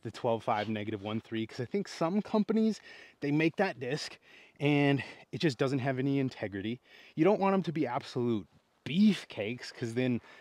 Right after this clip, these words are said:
they just don't go anywhere. You probably gotta be the two fifty full flight guy. Based on that throw alone,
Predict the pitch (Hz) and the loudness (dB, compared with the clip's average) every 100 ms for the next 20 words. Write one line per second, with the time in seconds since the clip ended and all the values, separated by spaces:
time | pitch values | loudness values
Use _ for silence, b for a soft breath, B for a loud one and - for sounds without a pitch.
0 | B 123 123 - - 117 82 95 117 131 | B -4 -4 -4 -2 -2 -4 -4 0 2
1 | 113 101 98 104 113 107 123 113 110 107 | 0 -2 -4 -4 -4 -4 -2 -2 0 -2
2 | 113 104 98 - - 131 127 113 110 - | -2 -2 -6 -8 -6 -2 -2 -2 -6 -6
3 | 113 101 - 127 113 104 101 98 B B | -6 -6 -2 -4 -4 -6 -6 -8 B B
4 | B B B B 196 233 - 359 202 - | B B B B 4 4 4 4 2 2
5 | 208 202 139 147 175 | 4 4 4 2 0